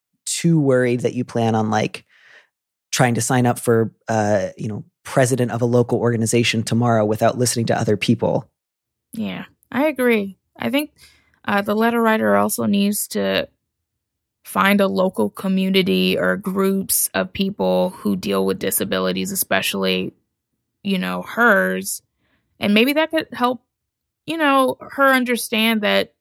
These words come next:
Speaker 2: you know, we all exist at, um, the crossroads of various identities and they don't necessarily <laughs> cancel each other out. And, and maybe kind of help her with her own journey. Um, 'cause I think, you know, just some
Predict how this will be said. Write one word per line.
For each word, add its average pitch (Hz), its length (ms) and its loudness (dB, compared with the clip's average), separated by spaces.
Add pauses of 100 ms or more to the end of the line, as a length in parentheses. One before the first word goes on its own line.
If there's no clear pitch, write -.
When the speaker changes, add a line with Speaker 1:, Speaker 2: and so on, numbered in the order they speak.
Speaker 2:
you 220 140 -4
know, 196 120 -2
we 202 140 0
all 196 380 0 (180)
exist 202 500 0
at, 180 280 -2 (720)
um, 185 400 0
the 180 80 0
crossroads 190 580 0
of 190 100 -4
various 185 420 0
identities 185 720 0
and 180 140 -4
they 180 80 -2
don't 185 240 -2
necessarily 190 640 -2
<laughs> - 120 -12
cancel 202 340 -2
each 190 220 -4
other 185 200 0
out. 185 400 2
And, 175 320 -2 (560)
and 190 120 4
maybe 196 280 4
kind 202 220 0
of 208 80 -2
help 202 240 0
her 196 140 0
with 190 180 0
her 190 180 -4
own 185 220 -2
journey. 180 680 -2 (340)
Um, 185 580 -6 (280)
'cause 220 140 -8
I 202 140 -4
think, 196 340 -4 (140)
you 453 80 0
know, 392 100 4
just 320 220 0
some 277 260 2